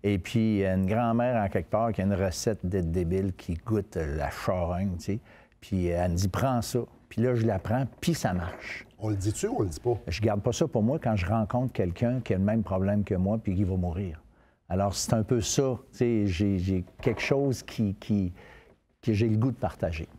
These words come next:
Speaker 2: Et c'est ça qu'on va faire aujourd'hui. C'est une
Speaker 1: Ouais.
Speaker 2: bonne nouvelle, ça ?
Speaker 1: Ben, ça
Speaker 2: Et,
Speaker 1: donne bien.
Speaker 2: euh, <laughs> ça donne bien. Et puis là, nous, on, on parlera pas nécessairement de ce que nous, on a envie de dire, mais bien, les, on va prendre les paroles de Jésus. Donc, l'autorité, ça vient pas sur nous,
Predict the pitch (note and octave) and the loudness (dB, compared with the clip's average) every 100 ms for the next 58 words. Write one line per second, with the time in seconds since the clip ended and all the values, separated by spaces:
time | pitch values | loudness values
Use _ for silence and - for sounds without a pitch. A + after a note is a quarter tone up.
0 | - C3 C3+ - G3+ C3+ G#2+ D#3+ D#3 D#3 | -2 0 0 0 0 0 0 -2 0 0
1 | B2 A#2 F#2+ G#2 - - F2 F#2 F2 A2 | 2 0 0 -4 -4 -12 -6 -4 -2 0
2 | - G#3 G#3 F#2+ D#2+ - - C3+ C3+ C3+ | 0 -2 -6 -4 -4 -4 0 2 2 2
3 | B2 A#2+ - B2+ - A#2+ - B2+ B2 A#2 | 2 0 -2 -2 0 2 2 2 4 2
4 | C3 - - - D3 C#3+ E3 A3 C4+ G#3 | 0 -4 -16 -2 0 2 2 2 2 2
5 | B3+ B3 C#3 A#2+ C#3 - G#3+ F3+ F#3+ C4 | 2 2 2 2 2 2 0 0 0 0
6 | B3 F#3+ - E3 F3+ A3 A3 D3 C3+ D3+ | 0 -2 0 2 2 2 -2 -2 -2 0
7 | F#3 F3+ A#3+ F#3 D3+ C#3+ C#3+ B2+ F#3+ B3+ | 2 2 2 2 2 2 0 0 0 0
8 | - - - C#3 D3+ D3 B3 G#3+ D#3+ - | -4 -12 -10 0 0 2 0 2 0 0
9 | C3+ - - - C4+ B3 D#3 C3+ - G#3+ | 0 0 -2 -2 0 2 0 0 -2 -2
10 | G#3+ A3 D3 C3+ A#2+ A#2+ B2 G#3 G#3 - | 0 0 2 2 2 0 2 0 -2 -14
11 | - - _ _ E3 B3 A3+ A#3+ A#3 G3+ | -20 -20 _ _ 0 2 2 2 2 2
12 | F3 F#3+ F#3 E3+ D#3 G3 A3 | 2 2 0 2 2 2 0